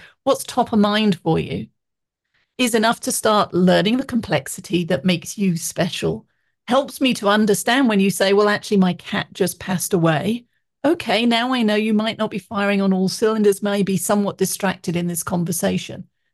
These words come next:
Now we've got a choice. "Oh, Brian, sorry about the cat.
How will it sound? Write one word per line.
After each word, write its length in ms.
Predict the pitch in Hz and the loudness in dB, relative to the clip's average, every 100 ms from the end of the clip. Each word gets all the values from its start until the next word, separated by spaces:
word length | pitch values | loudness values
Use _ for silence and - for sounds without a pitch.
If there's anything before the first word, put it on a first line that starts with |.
| - | 0
Now 220 | 214 427 480 | 2 2 2
we've 120 | 339 | 0
got 140 | 247 196 | 2 0
a 60 | |
choice. 640 | - 294 196 160 - - - _ _ _ - | 0 2 2 0 -8 -10 -12 _ _ _ -4
"Oh, 220 | 254 214 | 0 0
Brian, 320 | 214 208 202 | 2 2 0
sorry 320 | - 233 220 | 0 0 2
about 280 | 190 196 190 | 2 0 -2
the 60 | 180 | -4
cat. 420 | - 294 302 | -2 0 0